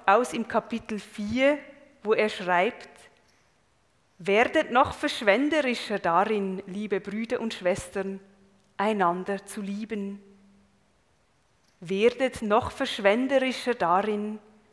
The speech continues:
liebe Brüder und Schwestern, einander zu lieben.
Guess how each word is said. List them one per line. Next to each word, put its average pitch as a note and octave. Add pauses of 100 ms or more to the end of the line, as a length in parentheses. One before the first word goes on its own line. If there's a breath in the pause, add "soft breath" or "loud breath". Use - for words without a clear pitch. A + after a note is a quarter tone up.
(120)
liebe A3
Brüder A3+
und A3
Schwestern, F#3+ (560)
einander F#3+
zu -
lieben. G3